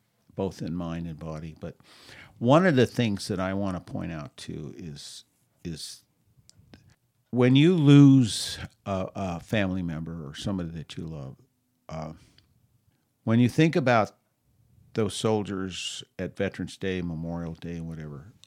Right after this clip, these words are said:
sailors, airmen, Coast Guard guys, the one thing you should remember that, you know, there's families and friends attached to those people, and it leaves a hole. With time,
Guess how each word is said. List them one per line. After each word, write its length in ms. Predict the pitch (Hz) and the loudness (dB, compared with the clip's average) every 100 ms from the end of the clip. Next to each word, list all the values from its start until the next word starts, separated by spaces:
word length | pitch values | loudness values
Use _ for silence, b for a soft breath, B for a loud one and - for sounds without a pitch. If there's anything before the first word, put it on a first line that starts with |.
| _ _ - | _ _ -18
sailors, 680 | - - 98 90 85 80 - - | -8 -2 0 0 -4 -6 -14 -8
airmen, 400 | 80 73 69 69 _ _ _ _ - | -6 -6 -10 -12 _ _ _ _ -10
Coast 280 | 95 85 - | -8 -8 -8
Guard 260 | 69 69 | -10 -10
guys, 380 | 78 76 78 - _ b b b b b b _ _ | -12 -12 -14 -20 _ b b b b b b _ _
the 140 | 175 135 | -2 2
one 200 | 147 160 | 4 2
thing 200 | 165 143 | 2 4
you 120 | 127 | 4
should 180 | - 104 | 2 -2
remember 400 | 101 110 104 95 | 0 0 -2 -4
that, 240 | 101 92 _ | -4 -8 _
you 120 | - 120 | -4 -2
know, 120 | 123 | 0
there's 220 | 110 101 | -2 -4
families 500 | - 123 123 117 107 | -4 -2 -2 -4 -6
and 140 | 82 | -10
friends 300 | - 95 92 | -10 -8 -8
attached 500 | - - 62 - - | -12 -12 -12 -12 -16
to 60 | - | -16
those 180 | 123 - | -14 -14
people, 340 | - - - _ _ _ _ _ _ _ _ - | -16 -20 -20 _ _ _ _ _ _ _ _ -8
and 140 | 107 | -2
it 160 | 123 - | -2 -2
leaves 260 | 117 104 | -6 -6
a 60 | 90 | -12
hole. 460 | - 98 87 - _ _ _ _ _ _ _ _ _ b b | -8 -8 -8 -12 _ _ _ _ _ _ _ _ _ b b
With 220 | 127 113 - | 4 4 4
time, 500 | 151 156 151 139 | 6 6 6 4